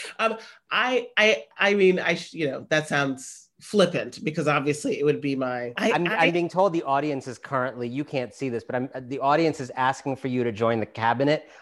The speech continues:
Speaker 2: Are you available later tonight to be sworn in?
Speaker 1: Um, no, I still have people to talk to about this book and this idea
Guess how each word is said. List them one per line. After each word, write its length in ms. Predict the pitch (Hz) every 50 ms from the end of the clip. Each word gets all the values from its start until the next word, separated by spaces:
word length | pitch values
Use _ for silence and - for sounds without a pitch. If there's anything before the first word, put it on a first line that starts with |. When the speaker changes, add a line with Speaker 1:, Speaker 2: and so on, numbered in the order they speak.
| - -
Speaker 2:
Are 140 | - 131 139
you 200 | 147 143 151 147
available 640 | 139 120 139 143 147 151 156 139 143 143 139 135 127
later 240 | 127 127 131 131 127
tonight 400 | 127 - 127 123 120 120 117 -
to 100 | - 120
be 200 | 104 101 107 120
sworn 360 | 120 - - 123 120 113 110
in? 260 | 107 101 87 80 85 - _ _ _ _ _ _ - - - - - - - - - _ _ _ 262 - -
Speaker 1:
Um, 300 | 262 233 214 196 220 226
no, 140 | 226 226 214
I 160 | 185 196 262
still 240 | - - 311 311 277
have 200 | 311 294 262 -
people 280 | 294 285 277 294 285 -
to 120 | 262 247
talk 360 | 254 - - - 302 277 - -
to 200 | - - 339 415
about 280 | - - - 220 226 - 185
this 180 | 220 403 302 - -
book 360 | 208 196 240 285 349 - -
and 120 | 202 214 202
this 160 | 196 190 180
idea 640 | 170 185 185 185 196 214 262 285 269 214 104 92